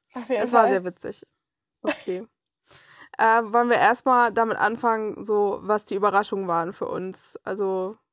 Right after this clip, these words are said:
Speaker 2: bei mir war als erstes, dass ich eigentlich Melissa ganz nett finde. <laughs> Das hätte ich irgendwie nicht gedacht, ehrlich gesagt.
Speaker 1: Ich find die auch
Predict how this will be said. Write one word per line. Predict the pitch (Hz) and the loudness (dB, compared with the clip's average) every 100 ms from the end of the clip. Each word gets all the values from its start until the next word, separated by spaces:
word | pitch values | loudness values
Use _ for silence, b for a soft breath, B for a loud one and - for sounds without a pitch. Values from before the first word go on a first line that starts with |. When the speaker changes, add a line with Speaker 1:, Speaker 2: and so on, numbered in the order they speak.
| _ _ _ _ _ - | _ _ _ _ _ -20
Speaker 2:
bei | 208 208 | -4 -2
mir | 220 277 285 | 0 0 2
war | 233 | 2
als | 214 - | 0 0
erstes, | - 269 311 | -2 -2 -4
dass | 240 226 | -6 -6
ich | - | -6
eigentlich | 190 220 220 | -6 -8 -8
Melissa | 208 202 226 320 | -6 -4 -4 -4
ganz | 233 240 - | -4 -8 -8
nett | 208 - | -8 -8
finde. | - 330 339 | -4 4 6
<laughs> | 392 | 6
Das | 302 | 2
hätte | 320 - | -2 -2
ich | 247 - | -6 -4
irgendwie | 233 254 247 | -2 -2 -2
nicht | 233 - | -4 -6
gedacht, | 226 277 294 302 | -6 -6 -6 -8
ehrlich | 285 311 | -8 -8
gesagt. | - 302 311 392 | -12 -8 -4 0
Speaker 1:
Ich | 339 - | 0 2
find | 320 | 4
die | 330 | 4
auch | 277 320 | 4 2